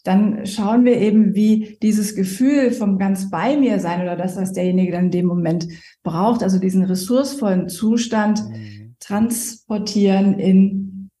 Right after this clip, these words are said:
Speaker 1: dieses vor dem Team stehen, ja.
Speaker 2: Mhm.
Speaker 1: Und,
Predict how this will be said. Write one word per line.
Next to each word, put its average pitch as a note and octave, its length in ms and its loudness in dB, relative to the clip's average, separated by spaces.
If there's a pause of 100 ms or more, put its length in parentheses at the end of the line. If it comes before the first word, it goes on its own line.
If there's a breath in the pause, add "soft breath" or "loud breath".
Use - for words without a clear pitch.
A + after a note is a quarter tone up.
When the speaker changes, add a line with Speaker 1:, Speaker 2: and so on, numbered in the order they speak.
(600)
Speaker 1:
dieses F#3+ 300 0
vor G3 240 0
dem F#3+ 220 2
Team B3+ 340 4
stehen, - 760 -4
ja. E3 220 -6
Speaker 2:
Mhm. C3 240 -6
Speaker 1:
Und, F3+ 400 -2